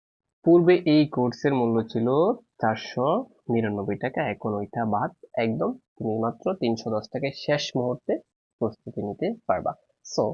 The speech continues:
দেরি না করে এখনই আমাদের এই নাম্বারে WhatsApp করতে পারো, জিরো ওয়ান নাইন ছিয়ানব্বই ঊনপঞ্চাশ পঞ্চাশ সাতাশি। Then স্যার, আমি আপনার just মেসেজ দিবা যে জাতীয় বিশ্ববিদ্যালয়ের পরীক্ষার্থী, আমি হচ্ছে আপনার তিনশো দশ টাকার কোর্স প্লাস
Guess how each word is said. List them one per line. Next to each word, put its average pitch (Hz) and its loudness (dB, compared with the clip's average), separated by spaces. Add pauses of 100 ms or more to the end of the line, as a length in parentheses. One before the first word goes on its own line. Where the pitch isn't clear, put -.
(180)
দেরি 123 2
না 127 2
করে 131 0
এখনই 131 -2
আমাদের 127 -2
এই 120 0
নাম্বারে 120 0
WhatsApp 120 -6
করতে 123 -4
পারো, 156 -2 (100)
জিরো 104 0
ওয়ান 104 -2
নাইন 123 -2
ছিয়ানব্বই 104 -2
ঊনপঞ্চাশ 101 -4
পঞ্চাশ 110 -4
সাতাশি। 156 -4 (440)
Then 123 -2
স্যার, 131 -2
আমি 120 0
আপনার 160 -2 (380)
just - -6 (220)
মেসেজ 131 -2
দিবা 165 2
যে 151 0 (260)
জাতীয় 123 0
বিশ্ববিদ্যালয়ের 127 -2
পরীক্ষার্থী, 135 -2 (460)
আমি 120 0
হচ্ছে 127 -6
আপনার 175 -4 (120)
তিনশো 117 -2
দশ 113 -2 (120)
টাকার 170 -4 (480)
কোর্স 151 2 (120)
প্লাস 156 -2